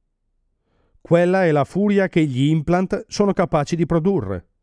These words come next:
Esattamente nello stesso modo, un implant è capace di fare un improvviso dietrofront ed esercitare tutti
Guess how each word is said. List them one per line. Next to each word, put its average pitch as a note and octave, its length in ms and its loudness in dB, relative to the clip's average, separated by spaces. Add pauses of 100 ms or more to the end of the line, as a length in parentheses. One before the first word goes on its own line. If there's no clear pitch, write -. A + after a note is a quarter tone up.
(840)
Esattamente D#3+ 640 0
nello C#3 220 0
stesso D#3 320 0
modo, A2+ 560 -2
un D3+ 260 2
implant G3+ 640 0 (240)
è E3 160 2
capace D#3+ 460 0
di C3+ 160 0
fare D#3+ 260 0
un C3 160 0
improvviso C#3+ 840 2
dietrofront C#3+ 1040 -2
ed F3+ 240 2
esercitare C#3+ 880 0
tutti C4 520 -2